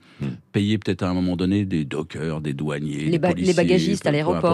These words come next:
Speaker 2: importe, ou des bagagistes, voilà. Vous a-, vous allez laisser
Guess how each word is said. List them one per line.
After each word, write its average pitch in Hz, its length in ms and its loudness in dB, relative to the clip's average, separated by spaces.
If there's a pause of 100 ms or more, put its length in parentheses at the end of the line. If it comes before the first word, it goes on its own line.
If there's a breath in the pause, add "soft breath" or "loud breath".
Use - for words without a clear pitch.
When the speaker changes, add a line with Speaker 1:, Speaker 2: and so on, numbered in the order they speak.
Speaker 2:
importe, - 100 -4
ou - 40 -4
des 85 140 -2
bagagistes, 95 580 0
voilà. 104 280 0
Vous 104 160 0
a-, 90 100 0
vous 117 300 2
allez 147 240 2 (320 loud breath)
laisser 147 560 6